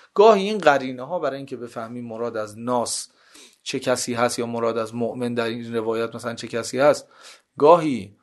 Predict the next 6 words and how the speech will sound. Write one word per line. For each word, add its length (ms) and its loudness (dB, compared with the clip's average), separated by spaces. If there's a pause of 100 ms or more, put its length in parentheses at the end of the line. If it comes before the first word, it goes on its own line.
(340)
این 160 2
قرینه 440 2
داخل 400 4
خود 180 0
همون 240 0
حدیثه 760 -4